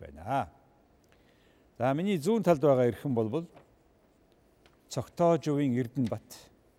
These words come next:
үндэсний бүтээн байгуулалтын корпорацийн зөвлөх 83 онд зөвлөлтийн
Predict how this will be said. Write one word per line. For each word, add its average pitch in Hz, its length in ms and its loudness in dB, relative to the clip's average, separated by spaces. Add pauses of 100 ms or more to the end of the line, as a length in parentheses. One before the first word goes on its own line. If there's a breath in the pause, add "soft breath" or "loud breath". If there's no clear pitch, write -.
(600)
үндэсний 147 400 -4
бүтээн 135 400 -2
байгуулалтын 127 560 0
корпорацийн 113 800 -6
зөвлөх 104 480 -8 (1800 soft breath)
83 160 640 2
онд 143 300 4 (260)
зөвлөлтийн 143 720 -4